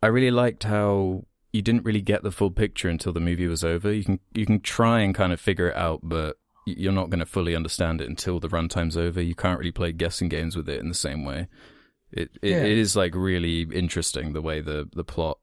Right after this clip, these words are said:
Speaker 1: like the name, kind of wraps around into itself and
Speaker 2: Mm-hmm.
Speaker 1: bad
Speaker 2: But at the end of the
Speaker 1: dialogue and
Speaker 2: day,
Speaker 1: stuff
Speaker 2: it's just,
Speaker 1: aside,
Speaker 2: like,
Speaker 1: like
Speaker 2: a spy film about, like, this guy is on a mission,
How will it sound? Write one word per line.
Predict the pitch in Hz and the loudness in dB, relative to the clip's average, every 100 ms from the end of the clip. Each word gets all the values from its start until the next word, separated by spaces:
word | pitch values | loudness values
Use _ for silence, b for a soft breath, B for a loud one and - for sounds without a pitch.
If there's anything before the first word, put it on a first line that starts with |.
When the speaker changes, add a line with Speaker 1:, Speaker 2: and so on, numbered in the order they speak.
| _ | _
Speaker 1:
like | - 80 73 | -6 -4 -4
the | 78 | -4
name, | 76 76 71 78 87 | -4 -4 -4 -6 -6
kind | - 78 | -6 -4
of | 80 | -4
wraps | 80 - | -4 -4
around | 87 80 80 78 82 - | -4 -2 -2 -4 -6 -4
into | 82 - | -6 -4
itself | 78 - 80 78 - - | -4 -4 -4 -6 -8 -8
and | 76 92 - B | -4 -6 -8 B
Speaker 2:
Mm-hmm. | 165 156 151 170 _ _ _ - 95 | 0 0 0 -4 _ _ _ -10 0
Speaker 1:
bad | 92 90 | 4 4
Speaker 2:
But | |
at | 165 | 4
the | 175 | 4
end | - | 4
of | |
the | 160 | 2
Speaker 1:
dialogue | 160 | 4
and | 185 | 4
Speaker 2:
day, | 165 | 4
Speaker 1:
stuff | 147 - | 4 4
Speaker 2:
it's | 143 | 2
just, | - - 156 | 4 2 4
Speaker 1:
aside, | 147 | 2
Speaker 2:
like, | 139 | 0
Speaker 1:
like | 80 76 B B | -2 -4 B B
Speaker 2:
a | - | 0
spy | 143 - 170 160 | 0 2 2 2
film | - 160 143 131 | 2 2 4 2
about, | 139 131 131 - 139 | 2 2 2 0 -6
like, | 127 | -4
this | - 123 | -4 -4
guy | - 135 135 | 2 2 4
is | 127 123 | 2 0
on | 123 | -2
a | 120 | 0
mission, | 127 - 113 104 117 | 0 0 -2 -4 -6